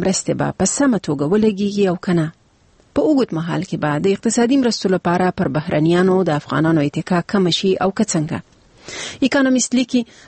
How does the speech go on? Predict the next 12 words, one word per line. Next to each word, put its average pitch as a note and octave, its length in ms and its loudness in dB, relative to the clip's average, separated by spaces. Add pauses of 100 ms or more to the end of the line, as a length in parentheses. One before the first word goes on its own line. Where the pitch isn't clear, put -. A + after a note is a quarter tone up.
(120)
د - 20 2 (240)
نړیوال C#4 420 2
بانک A#3 380 -2
د G#3+ 180 0
تحلیل F3+ 380 0
له D3 100 0
مخې G3+ 420 0
د F3 140 2
دوه F3 160 0
زره F#3 240 2
یولسم D#3+ 560 2
میلادي F3+ 360 0